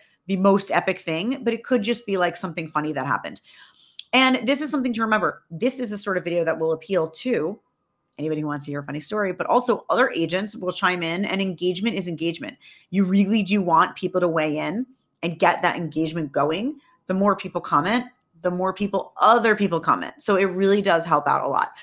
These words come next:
Um, and another, this is funny. Another one of my agents shared a story where, like, they were selling a, a property to a celebrity, and it just, like, went totally haywire. And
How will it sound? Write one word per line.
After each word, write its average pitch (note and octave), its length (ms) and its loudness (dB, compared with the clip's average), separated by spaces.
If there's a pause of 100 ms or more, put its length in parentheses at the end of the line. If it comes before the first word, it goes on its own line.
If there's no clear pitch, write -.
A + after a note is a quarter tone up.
(280)
Um, E3+ 480 6 (880)
and F#3 560 4
another, G#3+ 320 4
this G3 180 -2
is F#3+ 120 -6
funny. D#3 240 -2 (280)
Another C4+ 260 6
one B3+ 120 8
of G#3+ 40 4
my F#3+ 80 2
agents E3+ 320 -2
shared E3 180 -2
a D#3+ 40 -2
story D#3+ 400 0
where, D#3 200 -2
like, C#3+ 340 -4 (580)
they F#3 80 0
were F3 120 0
selling G3 680 -4
a, D#3 220 2
a D#3 40 0
property E3 560 0
to E3 360 -4
a D#3+ 80 -2
celebrity, E3 540 -2
and D#3 120 -4
it D#3 40 -6
just, D3+ 200 -8
like, D3+ 160 -4
went D3+ 220 -10
totally D#3 400 -2
haywire. D#3 600 0
And C#3 460 -6